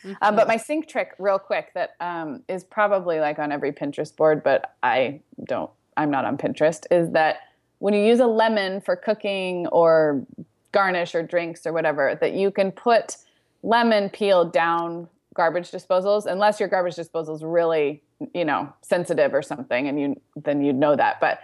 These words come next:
Speaker 1: um, so I will p-, smush a lemon peel all around my sink and it,
Speaker 2: Mm-hmm.
Speaker 1: and then put the whole thing down the garbage disposal and run it with hot water, and it makes your sink, like, it just takes away the stinky smell in the garbage disposal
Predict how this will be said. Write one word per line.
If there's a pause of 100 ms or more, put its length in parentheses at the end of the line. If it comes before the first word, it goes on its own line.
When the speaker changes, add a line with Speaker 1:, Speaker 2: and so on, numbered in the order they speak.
(300)
Speaker 1:
um,
so
I
will
p-,
smush
a
lemon
peel
all
around (120)
my
sink
and
it,
Speaker 2:
Mm-hmm.
Speaker 1:
and
then
put
the
whole
thing
down
the
garbage
disposal
and
run
it
with
hot
water,
and
it
makes
your
sink,
like,
it
just
takes
away
the
stinky
smell
in
the
garbage
disposal